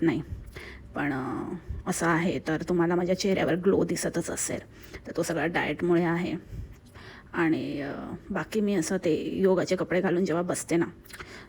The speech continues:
तर मी योगा पण करते, तुम्हाला आता माहीतच आहे. तर मग, अ, मनाला, म्हणजे तुम्हाला मी इतकी हॉट दिसते ना, म्हणजे आता काय सांगायचं,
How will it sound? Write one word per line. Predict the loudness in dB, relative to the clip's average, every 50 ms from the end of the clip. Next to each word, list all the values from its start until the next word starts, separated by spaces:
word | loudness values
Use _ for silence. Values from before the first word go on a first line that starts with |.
| -18 -8 -6
तर | -4 -4 -2
मी | -2 -2 -2
योगा | 0 -2 0 0 0
पण | 2 2 2
करते, | 2 2 0 2 2 4 4
तुम्हाला | 6 4 4 2
आता | 2 2
माहीतच | 2 2 2 0 -2 -2 -2 -2
आहे. | -4 -4 -6 -8 -10 -10 -8 -8 -6 -6 -8 -10 -12 -12 -14 -16 -18 -18 -12 -10 -10
तर | -8 -4
मग, | -2 0 0 0 0 0
अ, | -2 -2 -2 -2 -2 -2 0
मनाला, | 2 4 4 4 4 4 6 6 6 6 4 2 0 -4 -10 -10 -8 -6
म्हणजे | -2 0 0 2
तुम्हाला | 4 4 4 4 2 0 -2 -4 -10 -16 -18 -20 -20 -18 -6 -4
मी | -4
इतकी | 0 0 0 0
हॉट | 2 2 2 2 2
दिसते | 2 0 0 0 0 -2 0
ना, | 0 0
म्हणजे | 0 0 0 -2 -2
आता | -4 -6 -4
काय | -2 -2 -2
सांगायचं, | -2 -2 -4 -4 -4 -4 -6 -6